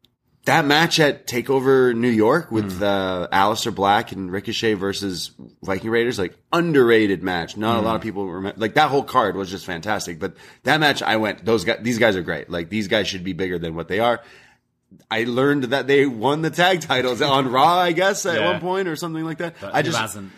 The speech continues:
Speaker 2: You know,
Speaker 1: yeah,
Speaker 2: like
Speaker 1: like, I just remember, always remember them playing basketball.
Speaker 2: Yeah.
Speaker 1: So, like, it's
Speaker 2: <laughs>
Speaker 1: Eric playing basketball, and I'm just
Speaker 2: Eating a turkey leg.
Speaker 1: Yeah, I'm just not about it.
Speaker 2: Yeah, this match sounds cool though.
Speaker 1: Hell yeah.
Speaker 2: Creed brothers versus these two.
Speaker 1: One hundred percent.
Speaker 2: Like, I think that should be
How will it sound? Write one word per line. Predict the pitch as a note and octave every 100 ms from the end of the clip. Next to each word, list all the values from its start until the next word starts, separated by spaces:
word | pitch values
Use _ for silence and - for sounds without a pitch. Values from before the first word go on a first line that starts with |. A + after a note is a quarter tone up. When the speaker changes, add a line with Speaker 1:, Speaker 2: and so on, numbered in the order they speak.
| -
Speaker 2:
You | B2+
know, | F#3
Speaker 1:
yeah, | G3 F#3+
Speaker 2:
like | F3+ E3 -
Speaker 1:
like, | -
I | D3
just | D#3+ C#3+
remember, | E3+ E3+ E3+
always | D#3 D#3+ D#3+
remember | D#3 D#3 D#3+ E3
them | E3 E3 D#3+ E3 - -
playing | E3+ E3+
basketball. | D#3+ F3+ D#3+ A#2+ F#2 - A#2+
Speaker 2:
Yeah. | A#2 G#2
Speaker 1:
So, | - D3 C#3+
like, | C#3+ C#3+ -
it's | F#3 A#3 A3
Speaker 2:
<laughs> | E3
Speaker 1:
Eric | F#3 G3 F3+
playing | F#3+ G3 G3
basketball, | G3 G3 E3+ C3+ A#2 F2 D#2+
and | A2 A#2+ B2
I'm | B2
just | C#3+ C3+ C3+
Speaker 2:
Eating |
a | B2+
turkey | C#3+ C3 B2+ G#2
leg. | G2 F2 G3+
Speaker 1:
Yeah, | G#3+
I'm | G3+
just | G#3
not | A3 F3+
about | C3 C3 A2
it. | F2 -
Speaker 2:
Yeah, | F3 F#3+ G#2 A#2
this | B3 -
match | E3+ A2+
sounds | C3 A2
cool | - F#3 A#2+
though. | F2+ E2+ E2+
Speaker 1:
Hell | C3+ E3+ D#3
yeah. | F#2 D2+
Speaker 2:
Creed | C#3+ D3
brothers | C#3 C3 A#2+
versus | B2 C3 A#2+ A2+
these | C#3 D3
two. | F3+ G#3+ A3
Speaker 1:
One | B2
hundred | B2+ A#2+
percent. | -
Speaker 2:
Like, | B2+
I |
think | D3+
that | C#3+ C#3
should | C#3+
be | C#3+ C#3+ C#3